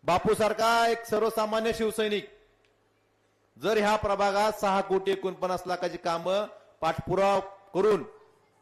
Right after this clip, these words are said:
नगरसेवक नसताना मंजूर करून घेऊन कामं करून शकत असेल, तर मला विचारायचंय, अशा माणसाला आपण नगराध्यक्ष, हे, नगरसेवक म्हणून संधी दिली,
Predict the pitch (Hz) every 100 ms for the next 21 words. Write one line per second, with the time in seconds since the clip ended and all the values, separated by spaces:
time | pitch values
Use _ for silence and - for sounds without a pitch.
0 | _ _ _ - 151 202 202 214 240 247
1 | 233 - 220 220 208 202 202 202 190 185
2 | 185 180 180 180 180 185 202 190 180 170
3 | 156 - 143 127 107 - _ _ _ _
4 | _ _ _ 170 175 175 180 175 170 160
5 | 160 180 180 160 170 175 170 165 165 160
6 | 156 151 156 156 147 151 151 151 165 151
7 | 147 - 135 151 160 165 - 170 196 196
8 | 214 190 135 180 165 151 127